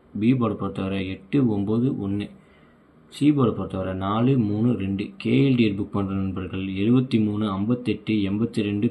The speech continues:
தொண்ணூத்தேழு பன்னெண்டு, இவங்களுக்கு WhatsApp-ல போய் ஹாய் மெசேஜ் பண்ணிங்கன்னா போதும். ப்ரைஸ் லிஸ்ட் அனுப்பிச்சி விடுவாங்க, அதில் ரேட் இருக்கும், அதுக்கு தகுந்த மாதிரி நீங்க கேமை புக் பண்ணிக்கலாம் நண்பா. ஏ பி பொறுத்தவரை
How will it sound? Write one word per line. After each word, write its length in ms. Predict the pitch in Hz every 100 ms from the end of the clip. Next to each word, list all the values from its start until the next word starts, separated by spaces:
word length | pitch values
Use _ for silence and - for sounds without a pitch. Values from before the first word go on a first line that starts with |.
| -
தொண்ணூத்தேழு 460 | 101 104 107 110 107
பன்னெண்டு, 280 | 95 98 95
இவங்களுக்கு 260 | 95 95 101
WhatsApp-ல 360 | 113 107 110 104
போய் 160 | 110 101
ஹாய் 160 | 95 107 104
மெசேஜ் 240 | 98 107 104
பண்ணிங்கன்னா 300 | 104 104 101
போதும். 240 | 104 120 151 - - - -
ப்ரைஸ் 300 | 107 107 -
லிஸ்ட் 200 | 127 -
அனுப்பிச்சி 220 | 104 98 104
விடுவாங்க, 260 | 101 107 123
அதில் 200 | 101 95
ரேட் 240 | 110 113 104
இருக்கும், 300 | 101 135 - - -
அதுக்கு 180 | 101 -
தகுந்த 180 | 101 104
மாதிரி 160 | 113 110
நீங்க 140 | 98 95
கேமை 240 | 107 113 98
புக் 160 | 101 -
பண்ணிக்கலாம் 400 | 104 98 101 95
நண்பா. 200 | 98 117 - - - - - 104
ஏ 40 | 110 131
பி 120 | 123
பொறுத்தவரை 600 | 113 101 98 95 95